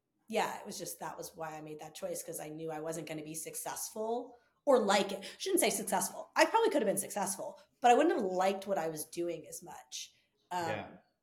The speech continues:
Speaker 1: if I was alone in a car all day. But for some people, that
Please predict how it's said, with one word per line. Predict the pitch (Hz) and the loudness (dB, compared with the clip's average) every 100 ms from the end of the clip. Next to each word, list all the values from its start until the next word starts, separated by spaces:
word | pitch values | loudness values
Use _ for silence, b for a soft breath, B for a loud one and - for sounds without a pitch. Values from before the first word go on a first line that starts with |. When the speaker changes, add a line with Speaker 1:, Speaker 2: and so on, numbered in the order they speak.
| _ - | _ -8
Speaker 1:
if | 202 | -2
I | 190 170 | 0 0
was | 170 - 185 | -2 -4 -6
alone | 170 170 165 160 | -4 -4 -4 -8
in | 156 160 | -10 -14
a | |
car | - - 165 151 147 147 147 - _ _ _ | -14 -6 -4 -2 -4 -6 -10 -16 _ _ _
all | 160 151 | -8 -6
day. | 165 - - | -6 -6 -4
But | 202 226 | -4 -4
for | 214 | -4
some | - 208 240 | -2 -2 -2
people, | 196 170 170 175 196 B B B _ | -8 -6 -4 -2 -2 B B B _
that | 196 190 - | 2 2 0